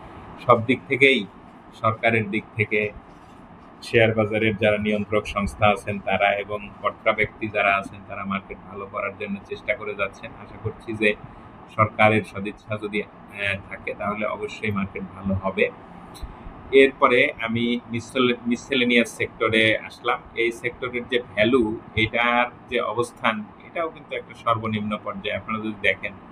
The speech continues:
যে এটা, আহ, দুই হাজার বিশ সাল, একুশ সালের পরে আর এত নিচে আসেনি, অর্থাৎ একশো নিরানব্বই, দুইশোর নিচে খুবই কম এসেছিল, এখন একশো নিরানব্বই পয়েন্ট এইটে অবস্থান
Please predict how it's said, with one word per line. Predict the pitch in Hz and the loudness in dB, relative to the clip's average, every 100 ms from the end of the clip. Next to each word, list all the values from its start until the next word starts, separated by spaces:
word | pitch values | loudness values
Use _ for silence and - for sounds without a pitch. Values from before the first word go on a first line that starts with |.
| - - - - - | -20 -20 -20 -18 -4
যে | 110 107 - | 2 2 2
এটা, | 113 113 113 | -4 0 2
আহ, | 104 120 - - - - - 101 104 104 104 101 104 | 4 0 -4 -18 -20 -20 -16 -8 -4 0 0 0 0
দুই | - 117 | 4 4
হাজার | 113 113 | 6 4
বিশ | 107 127 139 | 4 0 0
সাল, | - 131 127 123 120 | -4 0 2 2 -2
একুশ | 120 143 - | -4 -4 -4
সালের | 135 127 120 - | 0 2 0 4
পরে | 113 110 113 110 - | 6 8 8 6 2
আর | 101 113 117 120 113 | -2 0 0 -2 -6
এত | 120 - | -4 0
নিচে | 156 139 - 123 | 0 0 -4 -4
আসেনি, | 85 104 - 113 110 107 104 | -4 -2 2 4 4 4 2
অর্থাৎ | 101 - 107 | -4 -2 -2
একশো | 107 101 - | -2 -4 -4
নিরানব্বই, | 107 107 104 104 104 98 | -2 0 0 0 2 4
দুইশোর | 127 131 - 156 | 4 4 2 2
নিচে | 135 123 117 - | 0 0 -2 -2
খুবই | 113 113 | -6 -4
কম | 107 104 117 | 2 2 2
এসেছিল, | 107 - - 107 107 - - - - | -2 -4 -8 -4 -4 -6 -18 -16 -2
এখন | 110 107 120 | 2 4 2
একশো | 113 117 - | 0 -2 -2
নিরানব্বই | 117 110 113 113 113 | 0 0 4 6 6
পয়েন্ট | 113 107 101 | 6 2 0
এইটে | 101 110 113 | 0 -2 2
অবস্থান | 113 107 - | 2 2 -6